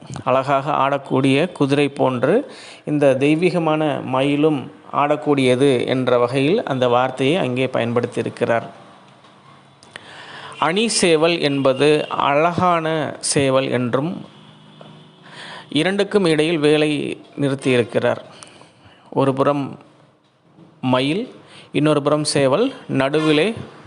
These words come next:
வேல். ஆடும் பரி, அணி சேவல், இரண்டுக்கும் இடையில் வேல் என்ற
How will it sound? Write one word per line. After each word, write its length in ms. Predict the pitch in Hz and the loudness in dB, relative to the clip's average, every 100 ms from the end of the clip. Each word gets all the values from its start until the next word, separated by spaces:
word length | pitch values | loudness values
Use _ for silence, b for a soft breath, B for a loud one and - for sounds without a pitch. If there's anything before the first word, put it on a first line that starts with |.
| - - - - - _ - | -20 -20 -20 -20 -20 _ -6
வேல். 460 | 131 143 127 123 - - B B B B | 0 2 2 -4 -12 -20 B B B B
ஆடும் 500 | 127 139 143 151 147 | 2 2 0 -4 0
பரி, 480 | 147 160 262 - - B B B | 0 0 -2 -6 -16 B B B
அணி 220 | 139 143 | -4 -2
சேவல், 600 | 147 151 143 156 247 - B B | 0 2 4 2 0 -4 B B
இரண்டுக்கும் 480 | 147 156 151 151 147 | -2 0 0 0 0
இடையில் 480 | 131 135 214 254 220 - 143 | 2 2 0 -2 -8 -12 -2
வேல் 300 | 131 131 127 | 0 0 -2
என்ற 600 | 131 131 131 170 135 | -2 0 0 0 0